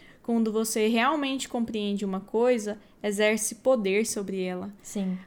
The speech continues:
Speaker 1: Aí o coach fala, "What the fuck, explica melhor." E aí ele fala essa frase, "Meu filho, eu só trabalho aqui."
Speaker 2: <laughs> Exatamente, o Elodin é que é melhor pra explicar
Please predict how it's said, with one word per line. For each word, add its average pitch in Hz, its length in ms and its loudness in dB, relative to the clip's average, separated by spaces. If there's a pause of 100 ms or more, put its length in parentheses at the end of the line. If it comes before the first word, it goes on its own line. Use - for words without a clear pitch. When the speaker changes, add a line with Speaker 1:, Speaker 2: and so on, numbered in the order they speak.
Speaker 1:
Aí 233 180 6
o 254 60 4
coach 247 360 0
fala, 220 160 -2
"What 269 200 4
the 285 120 4
fuck, 277 300 4
explica 277 360 -2
melhor." 214 480 2
E 208 80 -4
aí 190 200 0
ele 214 160 2
fala 233 260 -4
essa 240 180 -6
frase, 190 260 -6
"Meu 196 140 -4
filho, 240 240 -4
eu 220 60 -2
só 208 140 -6
trabalho 240 440 -6
aqui." - 380 -2
Speaker 2:
<laughs> 349 540 12
Exatamente, 269 600 6
o - 40 4
Elodin 220 360 4
é 240 80 0
que 262 80 0
é 254 40 2
melhor 254 200 2
pra 254 100 -2
explicar 254 560 -2